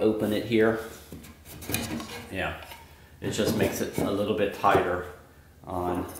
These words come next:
pulling it out. So it does still work. I didn't even try that a second time. And I made that black. I didn't like, <sighs> it wasn't as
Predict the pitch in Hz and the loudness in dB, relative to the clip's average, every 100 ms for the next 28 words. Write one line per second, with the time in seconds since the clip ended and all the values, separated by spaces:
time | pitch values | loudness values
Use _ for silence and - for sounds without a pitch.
0 | - - 92 90 87 85 82 - 165 - | -18 -4 -2 -2 -2 -2 0 0 0 0
1 | 85 82 - - - - - - 110 107 | -2 -2 -8 -16 -18 -16 -14 -6 -2 6
2 | 120 117 - 117 92 87 87 - - - | 8 8 6 6 6 4 4 0 -10 -8
3 | 92 92 95 92 92 - - - 95 87 | -6 -2 -2 -2 -4 -10 -2 4 4 6
4 | 85 82 - 85 - 85 - - - 131 | 2 0 -2 -4 -4 -6 -8 -12 -2 2
5 | 120 107 98 90 78 76 - 80 - - | 4 6 6 4 0 0 -2 -2 -2 -6
6 | - - 92 101 101 92 92 90 - - | -8 -6 0 0 2 2 2 0 -6 -14
7 | - - - - - - - - - - | -18 -20 -20 -10 2 4 4 0 -8 -14
8 | - - - 107 104 110 117 - - 110 | -20 -20 -2 4 6 8 6 2 2 2